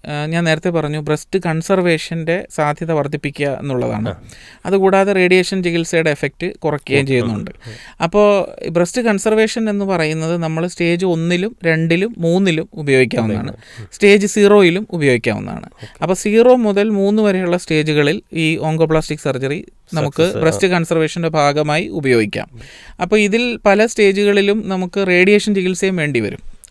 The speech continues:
Speaker 1: അപ്പോൾ അതിനും ഓങ്കോപ്ലാസ്റ്റി, ആ, ഹെൽപ്ഫുൾ ആയിട്ട് വരും. അപ്പോൾ, ആ, ഇതിൽ വ്യത്യാസം എന്താ വരിക എന്ന് പറഞ്ഞാൽ സ്റ്റേജ് ത്രീയിൽ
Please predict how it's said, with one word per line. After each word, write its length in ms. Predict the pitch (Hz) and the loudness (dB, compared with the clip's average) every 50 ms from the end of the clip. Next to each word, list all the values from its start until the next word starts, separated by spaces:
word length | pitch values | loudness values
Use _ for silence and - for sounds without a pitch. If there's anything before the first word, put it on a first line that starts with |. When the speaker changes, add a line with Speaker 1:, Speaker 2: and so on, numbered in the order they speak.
| - | -8
Speaker 1:
അപ്പോൾ 300 | 156 156 185 190 190 - - | -4 0 2 2 0 0 -2
അതിനും 420 | 165 175 175 185 196 208 214 202 | -2 0 0 2 2 2 0 -2
ഓങ്കോപ്ലാസ്റ്റി, 640 | 175 190 185 180 185 185 180 180 - - 185 185 185 - _ _ _ _ _ - - _ | -2 -2 -2 -2 0 0 0 -2 -2 -4 -8 -10 -10 -14 _ _ _ _ _ -20 -20 _
ആ, 360 | _ - 160 156 156 151 139 | _ -2 0 0 0 0 0
ഹെൽപ്ഫുൾ 360 | 165 180 170 165 - - 170 | 0 0 0 0 0 2 2
ആയിട്ട് 200 | 151 127 117 - | 2 2 2 -2
വരും. 220 | 107 107 101 - - _ _ - - - - - - - 117 - | -4 -6 -8 -10 -14 _ _ -20 -20 -20 -20 -20 -20 -14 -12 -6
അപ്പോൾ, 460 | 160 - 202 202 196 196 190 190 - | -2 0 0 2 2 2 0 0 0
ആ, 440 | - 175 170 170 170 170 170 170 - | 0 2 2 2 2 2 0 0 0
ഇതിൽ 320 | - 190 185 214 226 240 240 233 226 214 151 151 | 0 0 0 2 4 6 6 6 4 2 0 -2
വ്യത്യാസം 540 | 170 185 196 - - 262 262 262 254 269 | -2 -2 -2 0 2 2 2 2 2 0
എന്താ 180 | 240 220 208 208 | -2 0 0 2
വരിക 220 | 196 180 175 185 | 2 2 2 0
എന്ന് 140 | 185 185 185 | 0 0 -2
പറഞ്ഞാൽ 360 | 180 165 160 160 165 170 175 | -2 -4 -4 -4 -4 -4 -4
സ്റ്റേജ് 380 | 170 - - 170 170 185 196 214 | -6 -4 -2 0 0 0 0 -2
ത്രീയിൽ 500 | 196 - 196 202 196 202 214 214 208 - | -2 -2 0 0 2 2 2 2 2 0